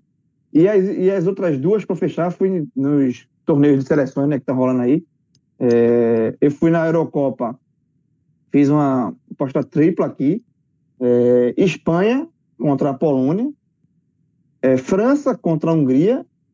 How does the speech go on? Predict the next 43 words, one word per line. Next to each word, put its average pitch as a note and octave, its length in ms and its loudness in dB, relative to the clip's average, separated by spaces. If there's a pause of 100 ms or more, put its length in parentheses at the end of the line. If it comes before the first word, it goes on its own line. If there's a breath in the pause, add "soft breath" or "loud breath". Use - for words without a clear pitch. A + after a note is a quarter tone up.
(160)
e F#3+ 140 2
Itália G#3+ 580 -2
contra F#3+ 220 -4
o - 40 -12
País F#3 220 2
de A3 80 -2
Gales. B2+ 400 -2 (800)
É, C3 160 -6 (100)
fazendo D3 360 2
essa D#3 240 -2
três D#3+ 280 2
aqui, E3 540 0 (400)
dá C3+ 140 -4
uma D#3+ 200 -2
odd D3+ 280 -2
de C#3+ 120 0
dois D#3+ 240 -2
e - 40 -18
setenta F3 300 -4
e - 20 2
oito, D#3 420 0 (640)
então, C3 440 0
apostei D3+ 500 0
em C#3 80 2
três E3+ 240 0
favoritos E3 480 -2
aqui. D#3 360 -4 (240)
Desses B3+ 300 -2
três, B3 160 0
eu A#3 60 -2
confesso G#3+ 280 -6
que A3 60 -2
eu G#3 80 0
tô G#3+ 260 0 (320)
reticente E3 540 -2
aqui E3+ 140 -4
com G#3 80 -2
essa G3 160 0
Espanha D3+ 360 0
aqui, C#3 300 -2 (540)
mas B2+ 280 2
vamos E3+ 220 0
embora. C#3+ 340 2